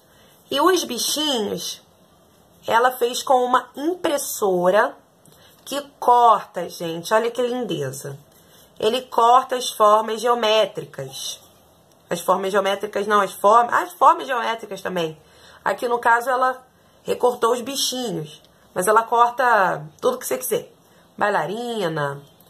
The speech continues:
ursinho. Corta tudo. Círculo, tudo. Olha o sapinho, que gracinha. Cavalo marinho. E aí, como que ela confeccionou isso aqui?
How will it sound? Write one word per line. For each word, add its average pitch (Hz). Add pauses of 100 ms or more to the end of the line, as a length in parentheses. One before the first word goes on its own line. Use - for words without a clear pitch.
ursinho. 175 (800)
Corta 285
tudo. 151
Círculo, 156 (260)
tudo. 175 (720)
Olha 233
o 262
sapinho, 240
que 196
gracinha. 160 (1080)
Cavalo 156
marinho. 214 (920)
E -
aí, 294
como 294
que 359
ela 302
confeccionou 262
isso 240
aqui? 254